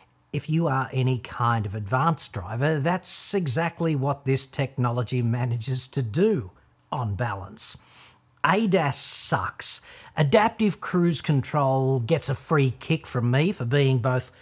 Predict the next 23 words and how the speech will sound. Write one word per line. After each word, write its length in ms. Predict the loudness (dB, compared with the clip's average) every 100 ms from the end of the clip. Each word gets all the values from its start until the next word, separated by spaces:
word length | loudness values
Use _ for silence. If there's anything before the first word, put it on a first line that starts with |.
| -20 -14 0
reliable 840 | 2 4 4 4 4 4 4 2
and 300 | 2 2 2 0 -8 2
not 400 | 4 4 -2 -10
sucking, 720 | -4 -2 -2 -4 -2 -2 -2 -8 -20 -14 0
but 160 | 0
the 120 | 4 2
majority 720 | 2 0 2 2 4 4 2
of 120 | 0 -2
adas 580 | 2 2 2 0 -2 -4
just 300 | -4 -6 -12 _
sucks 600 | -10 -6 -4 -4 -4 -4
a 240 | -2 -2 -2
golf 400 | 0 2 0 -2 -4
ball 360 | 0 2 2
down 540 | 0 2 4 6 4 2 0 -20 -20 _
a 80 | 2
hundred 400 | 4 4 4 4
meters 380 | 4 4 2 0
of 120 | -2
half-inch 600 | 0 2 2 0 0 -4
frickin' 520 | -8 -8 -6 -4 -4
garden 440 | -4 -6 -4 0
hose. 480 | 0 -2 -6 -12 -16